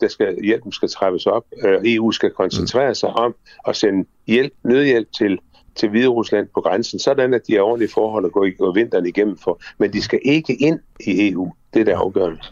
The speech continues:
Speaker 2: Okay. Jeg prøver bare at finde ud af, øhm, så du siger på den ene måde, altså den ene, du siger på den ene side, hvis man åbnede grænsen, så ville det redde liv.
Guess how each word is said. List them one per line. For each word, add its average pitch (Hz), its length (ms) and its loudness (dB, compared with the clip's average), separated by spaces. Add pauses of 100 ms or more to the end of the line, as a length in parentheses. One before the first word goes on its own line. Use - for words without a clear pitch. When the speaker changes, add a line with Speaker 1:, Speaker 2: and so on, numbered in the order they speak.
(760)
Speaker 2:
Okay. 101 300 -6 (200)
Jeg 139 120 -2
prøver 220 180 0
bare 208 140 0
at 196 60 -2
finde 190 220 2
ud 214 100 4
af, 113 340 0
øhm, 117 560 0
så - 100 -2
du 147 80 -2
siger 214 180 2
på - 120 -2
den 151 80 0
ene 202 220 2
måde, 143 280 2
altså 127 160 -4
den 156 80 0
ene, 196 420 -2
du 160 60 -2
siger 220 160 2
på - 120 -6
den 147 100 0
ene 156 140 2
side, 123 180 -2 (240)
hvis - 140 -4
man 113 140 -2
åbnede 233 280 0
grænsen, 135 340 -2
så - 100 -4
ville 147 100 -2
det 135 100 0
redde 117 140 0
liv. 98 200 -4